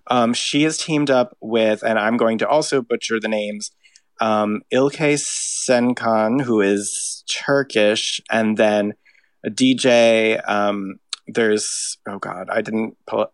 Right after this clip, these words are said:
pull up the full, <sighs> oh God, it's, um, D J Alok, who's Brazilian, R T for Brazil. And together they've done a cross-cultural collab called Don't Say Goodbye. It's,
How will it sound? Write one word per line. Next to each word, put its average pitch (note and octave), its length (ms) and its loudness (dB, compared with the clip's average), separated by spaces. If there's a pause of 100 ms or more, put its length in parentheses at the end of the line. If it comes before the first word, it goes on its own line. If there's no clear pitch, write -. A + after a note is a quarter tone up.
(120)
pull - 180 -4
up G2+ 200 -2
the G2 100 -4
full, G2 500 0 (400)
<sighs> - 420 -14
oh B2 480 -2
God, G2+ 300 -4
it's, G#2+ 220 0
um, A2 420 2 (400)
D C#3+ 160 2
J B2+ 300 4
Alok, G#2 460 2 (260)
who's A2 180 2
Brazilian, B2 880 2
R A2+ 140 2
T A#2+ 180 -2
for C3+ 140 -6
Brazil. A2+ 480 -2 (800)
And A2 400 0 (100)
together A#2+ 380 2
they've A#2 200 2
done G#2+ 260 0
a A2 140 -4
cross-cultural A2+ 1080 -2
collab G2+ 600 -2
called G#2+ 200 0
Don't A2 220 0
Say B2 140 2
Goodbye. G#2+ 520 2 (140)
It's, - 420 -2